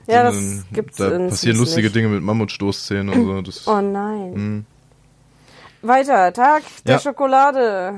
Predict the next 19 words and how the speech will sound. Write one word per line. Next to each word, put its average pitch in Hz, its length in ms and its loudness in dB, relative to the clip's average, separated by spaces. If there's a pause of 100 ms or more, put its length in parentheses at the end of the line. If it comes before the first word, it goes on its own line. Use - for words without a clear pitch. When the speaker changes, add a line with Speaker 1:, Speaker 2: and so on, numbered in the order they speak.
(140)
Speaker 1:
Aber 196 280 -6
in 208 160 -6
den 196 80 -8
U 185 120 -8
S 196 100 -10
A, - 140 -4
aber 220 100 -4
Speaker 2:
Oh. 185 100 4
Speaker 1:
trotzdem 202 380 -14
auch - 140 -14
hier. 196 300 -6 (240)
Ach - 180 -10
ja, 240 160 4
du 202 100 -2
hast 233 160 0
Schokolade, 180 480 0
ich 214 160 -8
nicht. 220 240 -4
Speaker 2:
Mhm. 180 300 -10